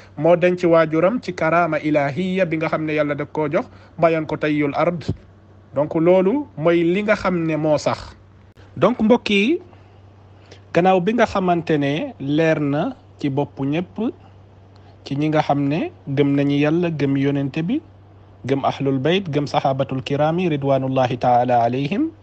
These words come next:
que lii nga xam ne moom la ñuy wax tayyul ard, lu existe la, lu am la, te am na ay nit yoo xam ne Yàlla suñu borom daf leen ko baaxee. Te ma jàpp ne nag nit ñooñu nga xam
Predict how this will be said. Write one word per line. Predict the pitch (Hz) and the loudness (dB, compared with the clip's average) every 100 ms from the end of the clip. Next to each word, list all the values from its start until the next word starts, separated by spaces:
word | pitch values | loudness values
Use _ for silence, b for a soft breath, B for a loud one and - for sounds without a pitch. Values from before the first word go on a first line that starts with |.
| - - B B B B | -20 -20 B B B B
que | 151 | 2
lii | 151 208 | 2 4
nga | 208 | 2
xam | 196 190 | 2 0
ne | 175 | 0
moom | 170 175 | 0 0
la | 165 | 0
ñuy | 160 156 | 0 0
wax | 156 - - | 0 -2 -2
tayyul | 170 160 156 143 | 0 0 0 0
ard, | - 131 160 185 180 - - - | 2 2 0 -4 -8 -10 -16 -12
lu | 131 147 | -6 -4
existe | 165 160 135 151 - - 151 | -2 -2 -2 -4 -4 -2 -2
la, | 160 | 0
lu | 143 139 - | 0 -2 0
am | 151 151 | 0 0
la, | 147 196 - b b b b | -2 -2 -6 b b b b
te | 170 | 2
am | 151 165 | 2 2
na | 156 | 0
ay | 151 151 | 0 -4
nit | 143 | 0
yoo | 151 151 | 2 2
xam | - 151 151 | 2 0 0
ne | 147 | 2
Yàlla | 156 151 | 2 2
suñu | 139 147 | -2 -2
borom | 143 143 185 | 0 2 2
daf | 151 - | -2 -4
leen | 135 | -4
ko | - | -2
baaxee. | 135 185 175 - - - - - b b b b | 2 2 0 -8 -14 -20 -20 -20 b b b b
Te | 131 | 0
ma | 147 | 0
jàpp | 147 151 156 | 0 0 0
ne | 147 | 0
nag | 147 190 - - | 0 -4 -8 -16
nit | 151 151 156 | -6 -4 -2
ñooñu | 156 156 160 180 165 | -2 0 0 0 0
nga | 156 | 0
xam | 160 | 0